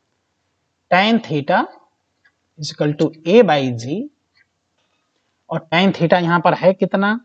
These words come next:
देखो tan theta is equal to base upon hypotenuse, ये perpendicular upon base H upon L, तो tan theta का वैल्यू रख दो H upon L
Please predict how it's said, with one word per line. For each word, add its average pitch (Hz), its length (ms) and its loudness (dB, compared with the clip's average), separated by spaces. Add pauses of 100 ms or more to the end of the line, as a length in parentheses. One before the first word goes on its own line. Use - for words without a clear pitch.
(640)
देखो 156 260 -4 (640)
tan 165 200 0
theta 170 300 2
is 160 120 0
equal 160 220 0
to 160 180 4
base 160 240 4
upon 151 300 -2
hypotenuse, 151 460 -4
ये 143 420 -2 (340)
perpendicular 156 440 2
upon 160 280 0
base 226 240 2 (120)
H 170 140 0
upon 147 380 -2
L, 226 160 0 (720)
तो 147 100 -2
tan 165 280 0
theta 160 260 2
का 156 80 2
वैल्यू 156 220 4
रख 147 180 -2
दो 156 140 2 (120)
H 165 180 -2
upon 143 360 -6 (120)
L 220 200 0